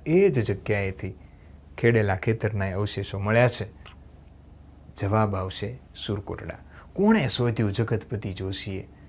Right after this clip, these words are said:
ઓગણીસો ચોસઠથી એ શોધતા હતા, ચુમ્મોતેરમાં એ કે શર્મા એની હારે જોડાણા. ભાઈ, ભાઈ, ભાઈ, ભાઈ, આવી તૈયારી કરો, તમને કોઈ રોકી ન શકે. અને મને ખબર છે, મને ખબર છે કે તમારામાંથી તૈયારી કરતા મોટા ભાગના વિદ્યાર્થીઓ જે મારી સાથે જોડાયા છો,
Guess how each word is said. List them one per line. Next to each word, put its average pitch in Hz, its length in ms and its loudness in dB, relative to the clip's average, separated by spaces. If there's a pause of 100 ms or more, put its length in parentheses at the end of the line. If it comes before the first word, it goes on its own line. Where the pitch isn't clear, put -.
(340)
ઓગણીસો 170 400 4
ચોસઠથી 143 580 2
એ 120 60 4
શોધતા 131 380 0
હતા, 110 120 2
ચુમ્મોતેરમાં 120 680 2
એ 120 80 4
કે 120 160 0
શર્મા 143 340 0
એની 110 220 0
હારે 98 160 -4
જોડાણા. 95 440 -8 (680)
ભાઈ, 98 300 -4
ભાઈ, 104 320 -6 (580)
ભાઈ, 101 300 -4
ભાઈ, - 280 -14 (640)
આવી 131 200 6
તૈયારી 104 400 -2
કરો, 147 240 6 (460)
તમને 120 260 2
કોઈ 110 240 2
રોકી 110 280 0
ન 107 140 -2
શકે. 117 280 -8
અને 127 100 4
મને 160 160 6
ખબર 196 300 6
છે, - 160 -8 (1080)
મને 139 260 4
ખબર 156 320 4
છે 151 140 -2
કે 147 100 2
તમારામાંથી 139 580 4
તૈયારી 127 400 4
કરતા 120 320 2
મોટા 117 380 2
ભાગના 123 340 4
વિદ્યાર્થીઓ 110 640 6
જે 107 120 2
મારી 110 220 2
સાથે 107 300 -2
જોડાયા 110 480 4
છો, 110 120 -6